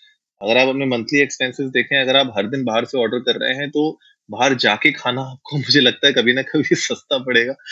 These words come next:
भले आप उसमें जो है ऑटो का वो भी लगा लें, सब कुछ लगा लें, rather than घर पे ऑर्डर किए हुए पूरे महीने का खर्चा।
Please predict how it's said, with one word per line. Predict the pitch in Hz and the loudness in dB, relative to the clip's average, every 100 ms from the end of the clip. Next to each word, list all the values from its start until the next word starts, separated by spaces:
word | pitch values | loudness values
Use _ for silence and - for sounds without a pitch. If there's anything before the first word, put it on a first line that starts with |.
| - - | -12 -6
भले | 117 110 127 | 2 4 6
आप | 135 127 | 4 0
उसमें | 113 135 123 | -4 -4 -2
जो | 127 | 2
है | |
ऑटो | 127 104 131 | 2 2 0
का | 123 127 123 113 - 123 | 2 2 2 0 -4 -4
वो | 110 | 0
भी | 120 | 2
लगा | 113 107 | 2 4
लें, | 117 | 2
सब | 120 | 0
कुछ | 110 - 110 | -6 -2 0
लगा | 104 104 | 0 0
लें, | 120 - - _ 120 | -2 -6 -20 _ 0
rather | 110 120 123 | 2 4 2
than | 127 123 | 0 0
घर | 110 101 | -4 -4
पे | - 131 | 0 2
ऑर्डर | 110 107 | 2 0
किए | 113 113 104 | -2 2 2
हुए | 110 | 2
पूरे | - 107 | 0 0
महीने | 104 98 101 110 | 0 -2 0 2
का | 110 | 2
खर्चा। | - 101 - | -2 -10 -10